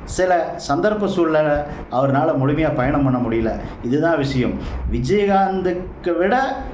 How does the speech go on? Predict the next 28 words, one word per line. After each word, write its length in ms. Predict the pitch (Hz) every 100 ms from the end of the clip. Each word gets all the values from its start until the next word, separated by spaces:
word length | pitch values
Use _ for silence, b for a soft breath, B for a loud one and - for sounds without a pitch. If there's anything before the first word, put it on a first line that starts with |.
| - -
பெரிய 340 | 160 196 202
அரசியல்வாதி 540 | 170 175 190 175 165 208
சினிமா 300 | 190 170 180
துறையிலேருந்து 480 | 170 156 151 160
வரப்போறதில்ல. 580 | 135 139 139 127 120 101 98 B B -
எல்லாருமே 600 | 110 147 180 208 233 240
வந்த 340 | 185 170 202
உடனே 460 | 202 190 208 214 165
எம் 80 | 170
ஜி 140 | 190
ஆரா 300 | 190 185 165
வந்துடலாம் 340 | 165 165 165
அப்படின்னு 200 | 143 147
நினைக்கிறாங்க. 320 | 139 135 127 120 101 B B
எம் 200 | 127 180
ஜி 140 | 202
ஆரினுடைய 500 | 220 208 185 180 175 160 151 135 131 120 113 B B -
பழக்க 300 | 147 185 202
வழக்கம் 320 | 170 170 151
என்ன? 340 | 143 139 170 - B
அவர் 220 | 135 135 135
மக்களோட 420 | 139 202 196 190
அனுசரித்து 540 | 156 156 151 190 190
போகிறது 380 | 143 143 143 135
என்ன? 260 | 131 139 139 B -
ஏழை 360 | 139 180 214 170
எளிய 360 | 165 180 170 147
மக்களோட 560 | 143 170 160 147 120